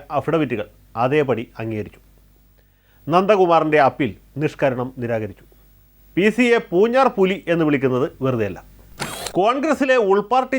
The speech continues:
ജനാധിപത്യം പൂത്തുലയുകയാണ്. നിർവാഹക സമിതി അംഗത്തിൻ്റെ ചെകിടത്തടിച്ച കെ പി സി സി സെക്രട്ടറിയെ മൂന്ന് മാസത്തേക്ക് സസ്പെൻഡ് ചെയ്തു. അടികൊണ്ട വിദ്വാനെ താക്കീത് ചെയ്തു.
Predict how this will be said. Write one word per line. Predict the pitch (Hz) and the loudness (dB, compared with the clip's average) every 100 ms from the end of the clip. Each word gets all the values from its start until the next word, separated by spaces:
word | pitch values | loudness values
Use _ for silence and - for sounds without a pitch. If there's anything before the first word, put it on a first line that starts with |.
| 214 | 0
ജനാധിപത്യം | 196 185 190 180 185 - | 0 0 0 0 -2 -2
പൂത്തുലയുകയാണ്. | 165 180 175 143 139 143 131 95 - _ _ _ _ _ _ _ _ _ _ 139 | -2 0 0 2 2 0 -2 -4 -10 _ _ _ _ _ _ _ _ _ _ -6
നിർവാഹക | 160 202 190 208 202 | -2 0 2 0 0
സമിതി | 190 185 170 | 0 2 0
അംഗത്തിൻ്റെ | 160 160 160 165 - | 0 -2 0 -2 -2
ചെകിടത്തടിച്ച | 151 156 185 185 151 131 151 147 | -4 -2 -2 0 -2 0 -2 -2
കെ | 139 147 | -4 -4
പി | 165 185 | -4 -6
സി | 185 | -6
സി | 160 156 | -6 -4
സെക്രട്ടറിയെ | 131 127 120 90 - - 117 | -4 -4 -4 -6 -10 -14 -4
മൂന്ന് | 135 175 180 | 0 2 2
മാസത്തേക്ക് | 113 - 113 123 - | 2 0 -4 -4 0
സസ്പെൻഡ് | 127 - 90 | 0 0 -6
ചെയ്തു. | 98 - - - - - _ _ _ - - | -8 -16 -20 -20 -20 -20 _ _ _ -10 -2
അടികൊണ്ട | 131 175 180 165 | 2 4 2 0
വിദ്വാനെ | 147 135 147 135 - - | 0 0 0 0 -4 -2
താക്കീത് | 123 113 120 110 | -2 -2 -4 -6
ചെയ്തു. | 104 | -10